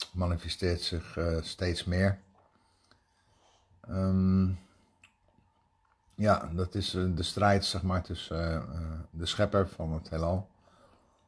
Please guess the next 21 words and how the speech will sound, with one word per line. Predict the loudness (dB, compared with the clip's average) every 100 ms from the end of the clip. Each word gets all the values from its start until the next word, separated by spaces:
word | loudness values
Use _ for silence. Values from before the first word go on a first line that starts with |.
| _ _
en | -4 0 0 -2 -8
zijn, | -6 -2 0 0 0
eh, | 0
aartsvijand, | -2 -2 -2 2 6 6 6 4 -4
die, | -4 -2 -2 -4 -12 _ _ _ _ _ _ -18
eh, | -12 -10 -12 -14 _
ja, | -8 -8 -10 _ _ _ -20 _ _ _ _ _
ons | -6 -2
heeft | 0 0 0
doen | -2 0
geloven | 2 4 6 4
dat | 0 0
hij | -2
niet | -4 -4
bestaat. | -4 -2 0 -2 -6 -18 -20 _ _ _ _ -14 -6
Nou, | -4 -4
dat | -6 -10
is, | -10 -8 -8
eh, | -10 -12 _ _ _ _ _ -4
erg | -4 -4
slim. | -2 -2 -2